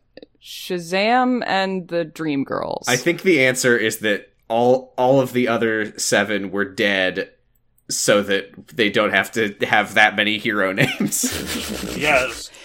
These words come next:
Speaker 1: 'Cause it's like,
Speaker 3: My,
Speaker 1: did they have
Speaker 3: my old companion, Martha Kent.
Speaker 2: <laughs>
Speaker 1: <laughs> Um, so Shazam,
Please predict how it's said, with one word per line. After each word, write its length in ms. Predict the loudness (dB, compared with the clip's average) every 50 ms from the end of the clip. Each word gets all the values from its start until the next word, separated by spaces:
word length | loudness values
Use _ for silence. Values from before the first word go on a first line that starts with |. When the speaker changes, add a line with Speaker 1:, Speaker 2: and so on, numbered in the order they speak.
| -4 0
Speaker 1:
'Cause 160 | 0 2 2
it's 180 | 0 0 2 4
like, 240 | 4 4 4 2 2
Speaker 3:
My, 160 | 2 4 4
Speaker 1:
did 80 | 6 6
they 140 | 4 4
have 580 | 2 2 2 2 4 4 4 4 4 2 0 -2
Speaker 3:
my 60 | -2
old 460 | 0 2 4 4 2 2 -2 -4 -6
companion, 840 | -8 -8 -6 -6 -4 -2 0 2 2 2 0 0 -2 -2 -2 -4 -8 -6
Martha 480 | -2 2 2 4 4 2 0 0 -2 -2
Kent. 580 | -2 -4 -2 0 0 0 -2 -6 -12 -18 -20 _
Speaker 2:
<laughs> 60 | _ _ _ _ _ _ _ _
Speaker 1:
<laughs> 1200 | -6 -6 -2 0 0 0 0 0 -2 0 2 2 2 4 4 2 0 0 -2 -6 -6 -6 -8 -14 -14 -14 _ _ _ _ _ -14 -12 -10 -10 -10 -10 -8 -8 -10 -6 0
Um, 520 | 2 4 4 4 4 2 0 -4 -8 -10 -14 _ _ _ _ _ _ -20 -20 -20 -12
so 460 | -6 -2 2 4 4 6 6 4 2 0 0
Shazam, 800 | 0 0 2 2 4 4 6 6 6 6 6 4 4 2 0